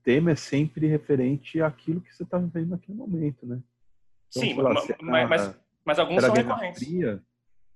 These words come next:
Speaker 1: é, sim, mas aí eu acho que vai além do, é, como eu falei do Dick, assim, ele fala de coisas que vão além do momento,
Speaker 2: Uhum.
Speaker 1: sabe? As, as temáticas dele, elas são sobre a pessoa, e a pessoa é a mesma, sei lá, discussões de identidade vão ser as mesmas, né?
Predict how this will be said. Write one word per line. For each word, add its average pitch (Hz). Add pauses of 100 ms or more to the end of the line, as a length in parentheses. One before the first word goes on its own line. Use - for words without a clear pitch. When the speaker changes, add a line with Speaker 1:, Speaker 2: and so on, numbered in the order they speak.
(320)
Speaker 1:
é, 120
sim, -
mas 107
aí 113
eu 139
acho 147
que -
vai 147
além 147
do, 151 (160)
é, 110
como 120
eu 120
falei 127
do 127
Dick, 117
assim, -
ele 107
fala 110
de 104
coisas 120
que -
vão 135
além 151
do 160
momento, 113 (400)
Speaker 2:
Uhum. 135
Speaker 1:
sabe? 101 (720)
As, 101
as 117
temáticas 104
dele, 104
elas 151
são 165
sobre 160
a 175
pessoa, -
e -
a 127
pessoa -
é -
a 170
mesma, 151 (220)
sei 135
lá, 117 (680)
discussões 123
de 127
identidade 120
vão 139
ser 156
as 151
mesmas, 139
né? 113